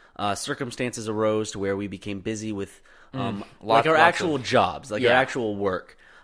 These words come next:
Speaker 1: um, that we, uh, you know, 'cause Super Mega or Kids with Problems, they're not what, we've stated this before, they're, they don't bring in money.
Speaker 2: Right.
Speaker 1: Um, well, they
Speaker 2: Or,
Speaker 1: do.
Speaker 2: or at
Speaker 1: They,
Speaker 2: least
Speaker 1: they bring in money, but they don't br-,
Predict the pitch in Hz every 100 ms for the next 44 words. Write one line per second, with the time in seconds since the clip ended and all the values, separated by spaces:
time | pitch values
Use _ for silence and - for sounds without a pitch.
0 | - 104 98 98 101 101 98 98 95 92
1 | 92 92 117 117 101 110 101 - - _
2 | _ _ - - 233 220 170 135 127 127
3 | 139 160 127 127 - 104 92 98 92 113
4 | 117 127 135 135 - 113 110 - - -
5 | 110 117 - 139 143 135 - 127 101 92
6 | 90 110 135 139 123 120 113 104 98 _
7 | 113 98 71 - _ - 120 95 92 98
8 | 123 143 160 151 175 202 214 202 240 220
9 | 214 220 254 233 196 180 160 156 165 190
10 | 147 123